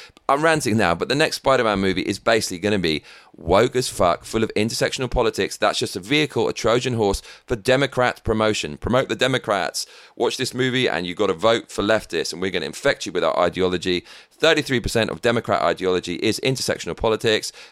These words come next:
feminism, and victimized groups, and Marxism, and stuff like that.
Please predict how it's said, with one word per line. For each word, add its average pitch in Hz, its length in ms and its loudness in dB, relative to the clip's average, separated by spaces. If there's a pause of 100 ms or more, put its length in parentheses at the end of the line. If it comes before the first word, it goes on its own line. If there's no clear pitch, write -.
feminism, 117 760 0 (320)
and 80 280 -4
victimized 110 500 -2
groups, 110 300 0
and 78 100 -4
Marxism, 98 460 -2
and 90 80 -4
stuff - 240 -2
like 101 140 0
that. 101 220 2